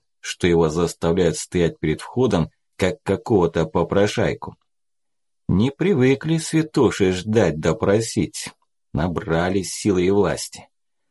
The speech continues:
Но здесь, в Академии, о плоте магии, они пока ещё не хозяева, и я сделаю всё от меня зависящее, чтобы так продолжалось и впредь.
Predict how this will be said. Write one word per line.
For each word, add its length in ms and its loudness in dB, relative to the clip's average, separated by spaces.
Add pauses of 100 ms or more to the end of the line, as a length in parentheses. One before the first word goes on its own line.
(320)
Но 260 -2
здесь, 400 0
в 80 2
Академии, 840 2 (240)
о 140 -2
плоте 460 2
магии, 600 2 (360)
они 340 0
пока 400 -2
ещё 320 0
не 140 2
хозяева, 640 -2 (560)
и 60 4
я 260 2
сделаю 480 0
всё 440 0
от 280 -4
меня 220 2
зависящее, 800 -2 (240)
чтобы 640 -2
так 400 -2
продолжалось 800 2
и 60 2
впредь. 600 -2